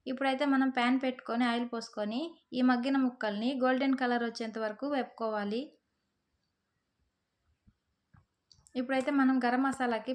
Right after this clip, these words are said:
ప్రిపేర్ చేద్దాం. ముందుగా ధనియాలు, చెక్క మొగ్గ, జీలకర్ర, ఆవాలు, ఒక ఏలక్కాయ వేసుకొని ఇవి బాగా కలర్ వచ్చేంత వరకు వేపుకుందాం.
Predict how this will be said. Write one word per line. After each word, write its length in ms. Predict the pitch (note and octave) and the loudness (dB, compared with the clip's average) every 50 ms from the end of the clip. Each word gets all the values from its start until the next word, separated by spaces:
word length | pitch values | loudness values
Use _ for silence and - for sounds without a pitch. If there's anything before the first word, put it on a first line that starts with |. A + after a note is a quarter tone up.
| B3+ | -2
ప్రిపేర్ 320 | - A#3+ A#3 - B3 B3 A3+ A3 | -2 -2 0 0 -2 -2 -2 -2
చేద్దాం. 320 | G#3+ G3+ F#3+ F#3+ G3+ A3+ B3+ C4+ | -4 -4 -4 -4 -2 0 2 4
ముందుగా 260 | B3+ B3+ C4 C4+ C#4 C4+ A#3 A#3+ | 4 4 4 2 0 0 2 2
ధనియాలు, 400 | A#3 A#3 A#3+ B3 A#3+ A#3 A#3 B3+ - - | 2 4 4 2 2 0 0 -4 -2 -4
చెక్క 220 | A#3+ A3+ - - B3 A#3+ A#3 | -6 -6 -2 -2 0 0 0
మొగ్గ, 200 | A#3 A3 G#3 G#3+ A#3 B3+ C#4+ - - _ _ _ _ _ _ | -2 -2 -4 -4 -4 -4 -4 -6 -16 _ _ _ _ _ _
జీలకర్ర, 400 | G#3 A3+ B3 C4 B3+ B3+ C4 C4+ C4+ C4 B3 A#3+ | 0 2 2 2 2 0 0 0 2 2 2 2
ఆవాలు, 380 | A#3+ A#3+ A#3+ A#3 A3+ A#3 C4 C#4 - _ _ _ _ _ _ _ _ _ _ _ _ _ _ _ _ _ _ _ _ _ _ _ _ _ _ _ _ _ _ _ _ _ - - - _ _ _ _ | 2 2 2 2 0 0 -4 -6 -10 _ _ _ _ _ _ _ _ _ _ _ _ _ _ _ _ _ _ _ _ _ _ _ _ _ _ _ _ _ _ _ _ _ -20 -20 -20 _ _ _ _
ఒక 160 | - A#3+ A#3 C4 C4 B3+ | -8 -4 -2 0 2 2
ఏలక్కాయ 340 | B3+ C4+ C4 - C#4+ C#4 C4+ B3 | 2 0 0 -2 -2 0 2 0
వేసుకొని 420 | A#3+ A#3 - - A#3+ A3+ A#3+ C4+ D4 | 0 -2 -6 -6 -2 0 0 0 0
ఇవి 120 | C4+ A#3+ B3+ A3+ | 0 -2 -2 0
బాగా 220 | A#3 A#3 A3+ A#3+ B3+ B3+ - | 0 0 0 0 -2 -2 -2
కలర్ 260 | B3 A#3+ B3 B3+ B3+ B3+ | 0 0 0 2 0 0
వచ్చేంత 340 | B3 B3 - A#3+ A3+ G#3 G#3+ A3 | -2 -2 -4 -4 -4 -4 -4 -6
వరకు 240 | A3 G#3+ G#3+ - D4 C#4+ | -6 -6 -6 -4 -2 0
వేపుకుందాం. 560 | C4 A#3+ A#3 - - - G#3 G3+ G3+ G#3 A#3 | 0 -2 -2 -6 -8 -4 -2 -2 -2 -2 -2